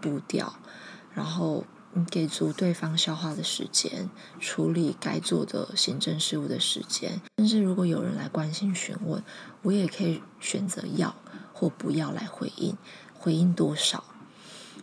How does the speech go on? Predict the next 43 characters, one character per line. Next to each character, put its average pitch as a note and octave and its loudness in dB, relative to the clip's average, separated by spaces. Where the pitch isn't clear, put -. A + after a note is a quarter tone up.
所 - 4
以， F#3 6
嗯， F3 6
如 G3 8
果 G#3+ 6
真 G3+ 6
的 G3+ 6
有 D#3 2
让 E3 2
我 E3+ 2
很 E3 -2
不 F#3 -4
舒 - -2
服 D#3 -4
的 - -4
人 - -2
事 - 2
物， - 2
其 G3 2
实 G#3 4
我 G#3+ 4
也 F3 4
是 F3 2
借 F3+ 2
此 - -2
看 - -4
清 D#3 0
楚 - -2
我 - 2
的 E3+ 4
生 F#3 6
活 F#3 2
里 - -4
面 E3+ 4
想 - -4
要 - -4
断 E3 0
舍 - 0
离 - -6
的 - -4
事 - 6
物 E3+ 6
啊。 D#3 -2